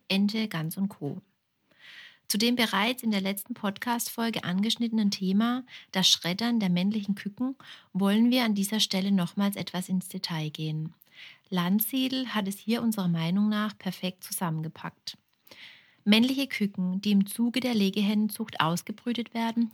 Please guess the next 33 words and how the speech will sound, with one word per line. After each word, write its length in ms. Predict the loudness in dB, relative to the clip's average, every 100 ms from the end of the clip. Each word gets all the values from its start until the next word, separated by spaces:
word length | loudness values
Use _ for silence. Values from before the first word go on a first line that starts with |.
| -4
gelten 300 | -4 -2 -4
als 240 | -4 -4
unwirtschaftlich. 1000 | -2 -2 -2 -4 -4 -6 -10 -8 -8 -10 -20 -20 -12
Sie 140 | -2
legen 260 | 2 2 2
keine 360 | 0 2 0 0
Eier 440 | -2 -2 -4 -6 -6
und 200 | -4 -2
eignen 360 | -4 -2 -6
sich 180 | -4 -2
nicht 240 | -2 -4
für 80 | -6
die 100 | -2
Mast, 300 | 0 -2 -6 -12 -8
weil 160 | -4 -4
sie 120 | -4
zu 180 | -6 -2
wenig 300 | -2 -2 -6
Brustfleisch 580 | -8 -8 -6 -6 -4
ansetzen. 720 | -4 -4 -6 -8 -10 -8 -8 -8 -14 -20 -20 _ _
Sie 180 | 0 6
am 140 | 6
Leben 300 | 6 4 4
zu 120 | 2
lassen, 580 | 0 -2 -2 0 0 0 -4 -4
kostet 380 | 0 0 0 -6
die 60 |
Brüterei 680 | -6 -2 -2 0 -2 0 2
nur 240 | 6 4 6
unnötig 480 | 6 6 2 -2 -4
Platz 260 | -4 -2
und 140 | -2 -2
Geld. 360 | -4 -6 -8